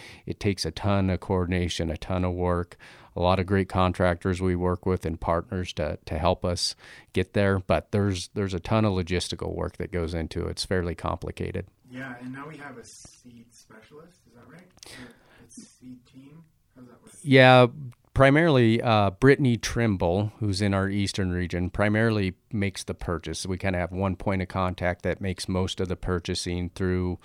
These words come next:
Speaker 1: either B L M or N D F. Um, and then she works on distributing it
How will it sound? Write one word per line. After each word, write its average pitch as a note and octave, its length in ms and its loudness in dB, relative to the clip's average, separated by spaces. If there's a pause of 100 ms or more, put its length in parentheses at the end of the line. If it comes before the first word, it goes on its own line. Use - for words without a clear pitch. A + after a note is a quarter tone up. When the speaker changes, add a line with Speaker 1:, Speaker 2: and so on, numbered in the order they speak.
(300)
Speaker 1:
either F#2+ 280 0
B G2 220 -2
L F#2 180 0
M F#2 400 0
or F#2 580 -2
N F2 160 -2
D F2 200 -4
F. - 320 -10 (400)
Um, F2+ 480 0
and F#2+ 220 -2
then F#2 160 -2
she G2 260 -4
works F2+ 320 -4
on F2 300 0
distributing F2+ 720 -2
it F2 320 -4